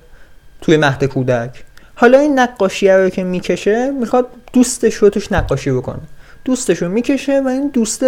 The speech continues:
حال نمی‌کنه حالا با نقاشی این بچه. فکر می‌کنه که زشت کشیده شده. ناراحت می‌شه از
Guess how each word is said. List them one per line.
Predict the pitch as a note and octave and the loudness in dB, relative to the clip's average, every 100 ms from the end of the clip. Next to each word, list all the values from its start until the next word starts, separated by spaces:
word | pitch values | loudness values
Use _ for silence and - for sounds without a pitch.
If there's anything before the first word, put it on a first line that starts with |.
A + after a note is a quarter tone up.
| B3+ | 0
حال | - B3 B3 | 2 2 2
نمی‌کنه | A#3 E3+ C3+ B2+ | 0 0 -2 -4
حالا | B2+ B2+ | 0 2
با | B2+ | 2
نقاشی | B2+ B2 - A#2+ - B2+ A2+ - - | 0 -4 -2 -4 0 0 0 -2 -6
این | C3+ | -2
بچه. | B2 A2+ - - - - - - - - | -2 -2 -10 -14 -18 -20 -20 -20 -20 -10
فکر | - G#3 G#3+ | 0 2 2
می‌کنه | G3+ G3 | -2 0
که | F#3+ | 0
زشت | E3 E3+ D3 - | 2 2 2 -2
کشیده | - C3 A#2+ A2+ | -6 -6 -4 -6
شده. | - A#2 - - - - - - - - - - - - - - | -4 -4 -4 -10 -18 -20 -20 -20 -20 -20 -20 -20 -20 -20 -20 -2
ناراحت | A3+ A#3+ A#3+ A3 A3 - | 4 6 4 2 0 -2
می‌شه | C#3 - B2+ - - - - - - - - - - | -4 -4 -6 -8 -20 -20 -20 -20 -20 -20 -20 -20 -2
از | D3 - | 0 0